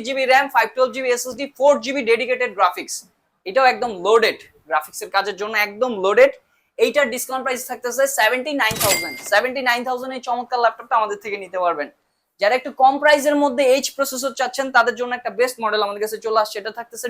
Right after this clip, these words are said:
Dell Precision, এটাও বিগ স্ক্রিনের ল্যাপটপ। এটা থাকতেছে Core আই সেভেন এর এইট জেনারেশন, এটাও এইচ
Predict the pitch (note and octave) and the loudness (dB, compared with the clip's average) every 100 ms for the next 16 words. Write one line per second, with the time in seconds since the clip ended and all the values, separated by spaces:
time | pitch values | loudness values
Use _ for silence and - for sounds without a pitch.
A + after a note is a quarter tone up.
0 | G#3 A#3 - C4 B3+ G3+ C#3 - _ _ | -2 -4 -4 -8 -8 -8 -10 -14 _ _
1 | - E3+ G3 G#3 G#3+ - A3+ B3 G#3+ G3+ | -2 0 0 -4 -8 -6 -4 0 0 0
2 | A3+ B3+ _ _ _ _ _ _ _ _ | -4 -6 _ _ _ _ _ _ _ _
3 | _ _ - A3+ B3+ C4 C4+ D4 C#4 A#3+ | _ _ -4 0 0 0 0 0 0 0
4 | A#3 C4 C#4 C4 C4 C#4 A3 G3 A#3 A#3 | 4 4 4 4 4 4 4 2 0 0
5 | F#3+ E3 A#2 _ _ _ _ F#3 B3 A3 | -2 -6 -12 _ _ _ _ 2 4 4